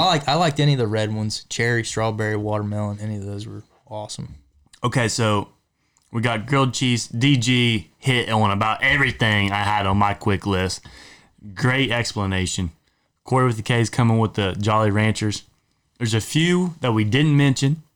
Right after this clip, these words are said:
Speaker 2: that I'm gonna bring up. How about, you know, you mentioned the Gushers that came in a little pack. How about some Shark Bites?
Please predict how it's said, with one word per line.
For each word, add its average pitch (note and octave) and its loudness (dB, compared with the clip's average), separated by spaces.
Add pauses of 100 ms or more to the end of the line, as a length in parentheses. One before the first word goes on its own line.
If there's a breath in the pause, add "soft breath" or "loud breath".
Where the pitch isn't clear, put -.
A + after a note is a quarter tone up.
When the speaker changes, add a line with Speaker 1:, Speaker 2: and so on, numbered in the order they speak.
(1160)
Speaker 2:
that G2+ -4
I'm A2 4
gonna A2+ 2
bring A2 2
up. G#2+ 0 (800)
How D3+ 0
about, A3+ 0 (720)
you B2 2
know, G#2 2 (340)
you A2+ 0
mentioned A#2 2
the F#2 -2
Gushers G2+ -2
that G2 -2
came G2+ 2
in G2 0
a G2 0
little G2 2
pack. F2+ -2 (220)
How - -2
about F#3 -2
some - -2
Shark C3 -2
Bites? E2+ -4